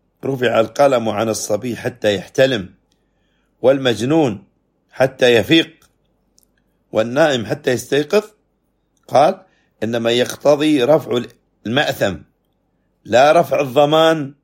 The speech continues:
باتفاق المسلمين، فلو أتلفوا نفساً أو مالاً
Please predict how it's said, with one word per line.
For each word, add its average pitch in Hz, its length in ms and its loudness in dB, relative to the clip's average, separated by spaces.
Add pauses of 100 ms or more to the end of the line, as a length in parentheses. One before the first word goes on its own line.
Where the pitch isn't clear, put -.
(540)
باتفاق 131 560 -2
المسلمين، 98 600 -4 (920)
فلو 127 260 2
أتلفوا 156 560 0
نفساً 180 560 0 (680)
أو 113 140 2
مالاً 156 580 2